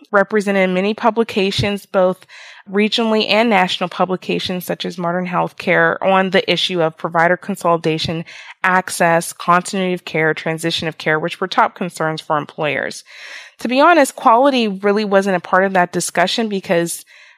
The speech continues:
people were just really concerned about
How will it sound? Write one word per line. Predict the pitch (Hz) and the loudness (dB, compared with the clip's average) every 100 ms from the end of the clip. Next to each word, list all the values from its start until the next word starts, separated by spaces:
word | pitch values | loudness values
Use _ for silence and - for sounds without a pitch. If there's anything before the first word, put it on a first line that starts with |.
| _ | _
people | - 240 233 214 | -4 -2 0 0
were | 185 | 0
just | 175 175 - - - - | 0 -2 -4 -14 -8 0
really | 240 240 220 196 208 _ - | 2 2 0 0 -4 _ -8
concerned | 208 180 190 180 | -6 0 2 2
about | 180 165 147 | 2 0 0